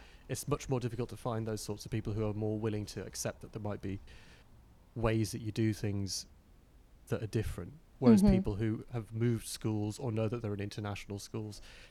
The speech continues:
Speaker 1: tend to probably find that it's just like, "Yeah, we'll just tolerate it," because maybe it's not even tolerate it, they just, it doesn't, most stuff doesn't bother them.
Speaker 2: Yeah.
Speaker 1: You know?
Speaker 2: I,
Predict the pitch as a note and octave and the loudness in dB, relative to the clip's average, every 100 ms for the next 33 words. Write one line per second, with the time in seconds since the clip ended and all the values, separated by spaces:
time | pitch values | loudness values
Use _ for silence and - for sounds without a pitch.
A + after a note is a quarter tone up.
0 | - - A2 G#2 - A2+ G2+ F#2+ A2 G#2+ | -6 -2 0 -2 0 0 0 -4 -2 -2
1 | G2+ - - G2 - G#2+ G2 G2 G#2+ G#2 | -4 -6 -10 -8 -8 -6 -6 -6 -6 -8
2 | - - - - G2+ G2 G2 A#2 - - | -10 -14 -18 -10 -6 -4 -4 -4 -6 -10
3 | - - G#2 - - - - - - - | -12 -12 -8 -8 -10 -16 -20 -20 -20 -4
4 | E3+ G#2+ A2 G#2 F#2+ B2 B2 G2 A2 G#2+ | -2 -2 -4 -4 -2 2 2 2 0 -2
5 | A2 - A2+ B2 G#2+ G2+ - C#3+ B2+ G#2 | -2 -6 -8 -6 -6 -6 -8 2 4 4
6 | G#2+ - G#2 F#2 - G2+ A2+ G2 E2 - | 0 -2 -2 -4 -2 -2 -2 -4 -6 -12
7 | - - - A3+ A3+ G3+ F#3+ - - - | -20 -20 4 8 8 8 4 -2 -12 -8
8 | A#2+ F#2 F#2+ - - - B3 B3+ | -4 -4 -8 -14 -2 6 8 8